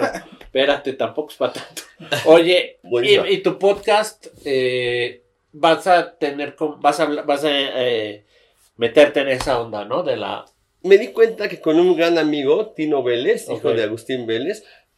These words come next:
Speaker 2: Tino Vélez es el autor de los letreros de Gandhi amarillos.
Speaker 1: Ok,
Speaker 2: Genio,
Speaker 1: ok, ok.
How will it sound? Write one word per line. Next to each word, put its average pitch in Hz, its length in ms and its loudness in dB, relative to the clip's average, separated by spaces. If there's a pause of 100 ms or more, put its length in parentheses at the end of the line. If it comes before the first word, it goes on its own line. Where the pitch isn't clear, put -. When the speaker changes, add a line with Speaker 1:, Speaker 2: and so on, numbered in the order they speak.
(140)
Speaker 2:
Tino 233 240 0
Vélez 214 360 2
es 196 200 0
el 165 120 0
autor 151 400 0
de 156 120 -2
los 156 300 0
letreros 139 340 -2
de 120 100 0
Gandhi 120 240 0
amarillos. 101 520 -6
Speaker 1:
Ok, 117 180 -6 (340)
Speaker 2:
Genio, 127 400 -6 (120)
Speaker 1:
ok, - 40 -16
ok. 120 60 -6